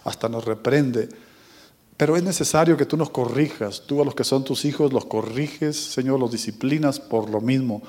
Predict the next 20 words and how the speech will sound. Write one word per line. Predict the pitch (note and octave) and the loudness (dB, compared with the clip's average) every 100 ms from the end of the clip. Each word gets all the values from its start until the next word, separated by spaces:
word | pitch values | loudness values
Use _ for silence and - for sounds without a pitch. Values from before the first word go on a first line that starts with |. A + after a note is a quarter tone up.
| - | -18
porque | - G#2+ - | -6 -6 -2
somos | C3+ C3 - | -2 -2 -4
tus | A#2 - | -4 0
hijos. | D#3 - G#2 - - - - - - - | -2 -2 -10 -12 -18 -20 -20 -20 -20 -6
Señor, | B2+ C3+ D3 | 0 2 2
así | C3 | 2
como | D#3+ D#3+ | 2 4
lo | C3 | 2
hacemos | - D3 D3 | 4 2 0
con | - B2 | -2 -2
los | A2+ | 0
nuestros, | B2 D#3 E3 - E3 E3 - | 2 2 2 0 -2 -2 -2
no | C3 C3 | 0 2
con | C#3+ | 2
los | B2+ A#2 | 2 2
de | |
los | A2+ A2 | 0 0
vecinos. | G#2+ - C3+ A#2+ G#2+ - - - _ | -2 2 0 0 -6 -14 -20 -20 _
Padre, | C#3 E3 E3+ E3+ | 0 2 2 0
ayúdanos | C#3 C3+ F3+ D3 B2+ - | -2 2 4 4 2 -2